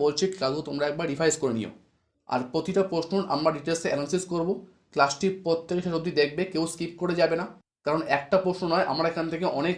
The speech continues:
প্রশ্ন আমরা জানবো। খুবই ইম্পর্টেন্ট একটি ক্লাস তোমাদের আপকামিং পরীক্ষার জন্য। আর আমাদের অফিসিয়াল Telegram চ্যানেল স্টাডি একাডেমি, যারা এখনও যুক্ত হওনি, ডেসক্রিপশনে লিংক দেওয়া থাকলো, ওখান থেকে তোমরা যুক্ত হয়ে যেও। ওখানে প্রতিদিনের ক্লাসের আপডেট,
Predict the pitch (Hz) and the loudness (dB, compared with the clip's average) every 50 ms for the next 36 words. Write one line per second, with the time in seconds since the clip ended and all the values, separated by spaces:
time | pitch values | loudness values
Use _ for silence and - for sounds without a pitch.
0 | - - 156 151 - - 160 165 165 143 143 135 135 135 147 190 - - - _ | -2 -2 -2 -2 -2 -2 -2 0 0 2 2 2 0 0 -2 -4 -6 -10 -16 _
1 | _ _ _ _ _ _ _ _ _ _ _ _ _ _ - - 175 175 202 185 | _ _ _ _ _ _ _ _ _ _ _ _ _ _ -4 0 2 4 4 4
2 | 175 170 170 180 180 185 185 180 175 185 175 - 151 143 156 - - 151 143 143 | 2 2 2 0 2 2 2 0 2 0 0 4 4 4 4 4 2 -2 0 0
3 | 160 175 - - 160 - - 160 180 175 - 151 135 - 156 147 135 - 113 90 | 0 0 0 0 0 0 -2 -2 -2 0 0 -2 -2 0 0 0 0 -2 -6 -6
4 | - - - _ _ _ _ _ _ _ _ - 127 127 123 127 135 156 165 170 | -8 -12 -18 _ _ _ _ _ _ _ _ -4 -2 -2 0 0 0 0 0 0
5 | 196 - - 190 190 190 - - 185 180 165 165 160 151 - 165 165 - 160 160 | 2 2 2 2 2 0 -2 -2 -2 -2 -2 -4 -4 -2 -2 -4 -4 -4 -4 -4
6 | 175 202 226 - - - - 139 135 147 156 170 170 170 165 160 170 185 202 - | -4 -4 -6 -6 -6 0 2 2 4 4 2 0 2 2 0 0 0 -4 -6 -10
7 | - - _ _ _ - - 131 135 143 170 165 170 190 196 185 143 147 139 - | -14 -20 _ _ _ -6 0 4 4 6 6 4 4 2 2 2 0 -2 -6 -2
8 | - 185 180 - 170 175 175 180 165 135 135 - - - - - 175 165 151 135 | 2 2 2 2 2 0 0 0 0 -2 -2 -2 -4 -6 -6 -6 -4 -2 -2 0
9 | 139 151 160 160 165 160 156 170 160 - 160 185 226 - - - _ _ _ - | 0 0 2 4 6 6 6 4 2 2 0 -2 -2 -4 -8 -18 _ _ _ -16
10 | - - - 165 160 165 170 165 175 175 160 151 139 139 - 175 165 175 175 160 | -6 0 2 2 2 2 0 0 0 0 0 -2 -4 -4 -4 -2 0 0 0 2
11 | 175 185 190 185 - - 156 156 170 175 - 151 151 151 175 170 170 175 175 175 | 0 -2 -2 -4 -6 -6 -4 -4 -4 -2 -2 -2 -2 -2 -2 -2 -2 -2 -2 0
12 | 156 139 143 139 - 156 139 139 135 131 - - 165 170 | 2 2 2 2 0 -2 0 2 2 2 0 0 -4 -4